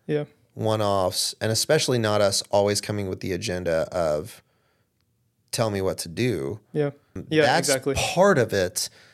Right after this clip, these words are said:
Speaker 1: Exactly.
Speaker 2: But you gotta first come without the agenda and say, "Lord, I just want to
Speaker 1: Yeah.
Speaker 2: enjoy you. I wanna glorify f-, you for who you are." I mean, if, if I read the Psalms, which are songs to the Lord, they're prayers,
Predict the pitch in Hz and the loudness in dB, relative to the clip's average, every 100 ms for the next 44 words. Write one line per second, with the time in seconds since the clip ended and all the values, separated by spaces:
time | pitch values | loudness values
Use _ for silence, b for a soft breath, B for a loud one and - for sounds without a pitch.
0 | b b 151 147 143 - - 123 120 127 | b b -10 -8 -8 -6 0 0 2 0
1 | 135 113 - 135 147 - - 110 101 92 | 2 0 -2 0 0 0 -2 -2 -2 0
2 | 117 139 101 85 107 87 71 67 62 - | -2 -2 -4 -6 -6 -8 -6 -6 -6 -10
3 | 87 95 - 90 85 82 67 - 117 107 | -10 -4 -4 -2 -2 -2 -4 -6 -4 -6
4 | - 110 127 131 - 101 98 98 - - | -8 -8 -6 -4 -4 -4 -6 -6 -8 -6
5 | 87 76 73 139 135 92 - 85 87 113 | -6 -6 -6 -6 -8 -8 -8 -4 -2 -2
6 | 110 64 127 - b b b b b b | -6 -8 -12 -16 b b b b b b
7 | 90 95 98 98 90 104 117 - 90 80 | -2 0 -2 -2 0 0 2 2 2 0
8 | - - 98 85 90 - 98 101 98 98 | -6 -16 -8 -6 -6 -6 -4 -4 -2 -2
9 | 113 123 82 95 92 - _ - - - | 0 0 0 -4 -6 -10 _ -20 -18 -4
10 | 107 98 110 104 - 131 117 95 101 98 | -2 -2 -2 0 2 2 2 0 -4 -6
11 | 101 92 87 - 98 113 113 104 101 92 | -4 -2 -2 -2 -2 -2 -4 -4 -2 -2
12 | 76 - 127 117 92 95 | -4 -4 0 2 0 -2